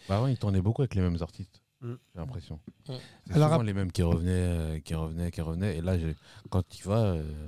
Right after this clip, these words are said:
Speaker 1: t'as, tu peux avoir vingt-cinq artistes différents.
Speaker 3: Sachant qu'il y a plusieurs
Speaker 1: Et
Speaker 3: trucs aussi,
Speaker 1: vingt-cinq
Speaker 3: parce que
Speaker 1: releases.
Speaker 3: t'as Spinning Talent Pool aussi, t'as plein
Speaker 1: Oui,
Speaker 3: de
Speaker 1: en
Speaker 3: trucs.
Speaker 1: plus.
Speaker 2: C'est des sous-labels, ouais.
Speaker 3: Ouais, t'as plein
Speaker 1: En
Speaker 3: de
Speaker 1: plus.
Speaker 3: trucs.
Speaker 4: Bah, déjà, tous les, euh, Hexagone et machin, ils sont chez Spinning en sous-label aussi, hein, sont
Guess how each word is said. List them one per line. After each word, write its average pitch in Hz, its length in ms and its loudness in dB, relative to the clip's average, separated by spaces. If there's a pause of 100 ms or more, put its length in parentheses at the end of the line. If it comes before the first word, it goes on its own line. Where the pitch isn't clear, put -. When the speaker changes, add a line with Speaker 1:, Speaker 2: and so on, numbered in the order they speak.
(240)
Speaker 1:
t'as, 76 460 -8
tu - 120 -20
peux - 80 -8
avoir 80 300 -6
vingt-cinq 87 460 -6
artistes 95 280 -10
différents. 98 400 -8 (320)
Speaker 3:
Sachant 120 240 -6
qu'il - 120 -6
y - 20 -2
a - 40 -2
plusieurs 117 260 0
Speaker 1:
Et - 40 -4
Speaker 3:
trucs 82 180 0
aussi, 92 120 4
Speaker 1:
vingt-cinq 110 120 4
Speaker 3:
parce 101 120 0
que 101 80 -2
Speaker 1:
releases. 98 160 -2
Speaker 3:
t'as 101 380 -6
Spinning 113 400 -2
Talent 110 320 2
Pool 151 280 -8
aussi, 147 440 -10
t'as - 80 -14
plein - 160 -4
Speaker 1:
Oui, 90 60 6
Speaker 3:
de 90 40 6
Speaker 1:
en 87 40 4
Speaker 3:
trucs. - 120 0
Speaker 1:
plus. 113 80 2
Speaker 2:
C'est 113 80 4
des 123 80 4
sous-labels, 110 480 2
ouais. 92 220 0
Speaker 3:
Ouais, 127 160 4 (260)
t'as - 100 -8
plein - 180 -6
Speaker 1:
En - 20 -4
Speaker 3:
de - 60 -4
Speaker 1:
plus. - 120 -8
Speaker 3:
trucs. 104 40 -2
Speaker 4:
Bah, 143 180 4
déjà, 147 300 6
tous 180 180 2
les, 160 300 6
euh, 139 420 4
Hexagone 143 720 2
et 139 80 2
machin, 131 400 0
ils 147 60 -2
sont 139 140 -4
chez 139 220 -2
Spinning 156 420 2
en 131 120 0
sous-label 143 420 2
aussi, 151 300 -2
hein, 139 140 0
sont 127 340 -4